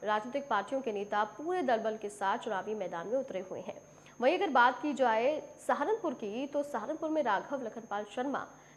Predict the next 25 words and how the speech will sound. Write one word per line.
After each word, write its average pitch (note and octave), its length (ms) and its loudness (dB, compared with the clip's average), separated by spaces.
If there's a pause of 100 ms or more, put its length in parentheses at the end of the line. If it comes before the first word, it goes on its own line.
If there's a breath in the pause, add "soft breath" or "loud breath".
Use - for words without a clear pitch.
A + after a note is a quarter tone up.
प्रत्याशी B3 560 2
हैं, D4 240 -2
जिसके B3 220 -2
बाद A3 220 0
भारतीय A3 240 -2
जनता A3+ 200 -4
पार्टी G#3 300 -4
के A#3 100 -6
मंत्री G#3 260 -4
लगातार G#3 480 -2
सहारनपुर G#3+ 480 -4
में A#3+ 220 -2
राघव G3+ 340 -6
लखनपाल G#3 420 -4
शर्मा A3 280 -4
के G#3+ 140 -8
पक्ष A#3+ 260 -4
में A3 100 -4
चुनावी G3+ 340 -4
जनसभा A3+ 400 -4
को A#3+ 100 -8
संबोधित G#3+ 480 -6
कर C4 120 2
रहे B3+ 180 4
हैं। C#4+ 140 0